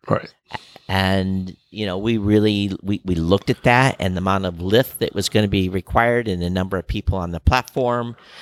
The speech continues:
Speaker 2: You know, if you've got the time, dev cycles to do it, it's, it's a good thing. But, you know, do I wanna con-, you know, it's, it's really, are we delivering enough value to enough podcasters?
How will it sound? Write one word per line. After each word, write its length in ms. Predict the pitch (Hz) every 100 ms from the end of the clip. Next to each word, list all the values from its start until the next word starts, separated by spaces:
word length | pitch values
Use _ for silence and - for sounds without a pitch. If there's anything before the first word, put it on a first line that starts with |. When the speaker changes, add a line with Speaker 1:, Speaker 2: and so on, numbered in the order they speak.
| - -
Speaker 2:
You 100 | 185
know, 260 | 123 131
if 180 | 123 -
you've 120 | 123
got 200 | 139 135
the 80 | 139
time, 340 | - 123 110
dev 240 | 104 127 147
cycles 460 | - 110 110 104
to 100 | -
do 300 | 90 117 143
it, 180 | 95 95
it's, 300 | 92 85 -
it's 260 | - 104 -
a 60 |
good 200 | 101 113 -
thing. 420 | 104 123 104 80
But, 240 | 87 80 - - - - -
you 140 | 104
know, 160 | 95 87
do 220 | 87 95
I 160 | 101
wanna 280 | 107 104 104
con-, 260 | - 95 95 -
you 80 | 107
know, 160 | 87 92
it's, 460 | - 110 - - - _ _ -
it's 220 | 98 -
really, 800 | 98 113 135 120 104 98 98 - -
are 100 | 98
we 120 | 101
delivering 380 | 101 110 110 98
enough 320 | 95 80 - - -
value 880 | 87 87 95 107 113 87 82 85 85 _ -
to 80 | 92
enough 280 | 92 92
podcasters? 960 | - 107 113 - 85 - - 82 80 -